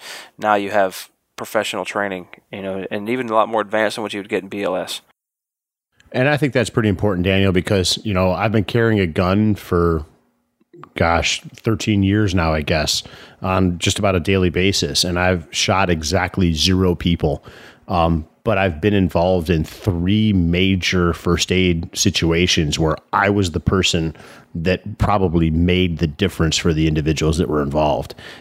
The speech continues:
Speaker 2: And I just can't emphasize enough how important that training is.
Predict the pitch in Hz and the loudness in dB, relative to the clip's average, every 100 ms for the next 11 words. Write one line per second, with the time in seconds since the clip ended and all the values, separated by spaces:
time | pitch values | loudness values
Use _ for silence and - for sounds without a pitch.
0 | - 92 87 82 78 73 78 73 - 104 | -8 -2 0 2 0 -4 -14 -12 -4 -2
1 | 90 82 - 92 87 95 - 98 95 85 | -2 -2 -2 -2 -2 -4 -4 -2 -2 -2
2 | 80 80 85 - 87 85 78 - 95 - | -2 0 0 0 0 2 0 0 -2 -2
3 | 78 - 76 - 82 73 76 76 71 | -4 -2 -2 0 0 0 2 2 0